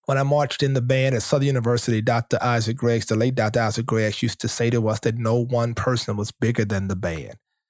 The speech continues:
And there were people who were extraordinary musicians. I mean, they were amazing. I mean, they were sought after by so many other universities, et cetera. And I've seen Doctor Greggs let them go. I've seen him cut them from the band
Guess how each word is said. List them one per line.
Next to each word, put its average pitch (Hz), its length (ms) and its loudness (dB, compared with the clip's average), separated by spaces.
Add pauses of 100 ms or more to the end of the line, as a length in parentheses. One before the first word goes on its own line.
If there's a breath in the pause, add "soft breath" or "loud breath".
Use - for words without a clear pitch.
(280)
And 139 100 2
there 180 120 4
were 156 100 2
people 143 340 2
who 123 220 0
were 104 80 0
extraordinary 113 720 0
musicians. 101 560 -4
I 156 160 2
mean, 113 520 -2
they 110 200 0
were 95 640 -6
amazing. 98 800 -2
I 131 80 2
mean, 123 220 0
they 120 160 2
were 107 160 -4
sought 110 360 -2
after 107 320 -2
by 98 280 -2
so 110 280 -2
many 107 240 -4
other 101 340 -4
universities, 104 760 -4
et 87 100 -6
cetera. 127 320 -2
And 98 80 -2
I've 143 160 0
seen 113 360 -4
Doctor 107 400 -4
Greggs 101 580 -2 (600 soft breath)
let 127 380 0
them 113 220 -2
go. 104 400 -4 (120)
I've 127 220 0
seen 127 420 -4
him 113 380 -4 (100)
cut - 380 -4
them 113 160 0
from 110 260 -2
the 107 80 -2
band 107 520 -4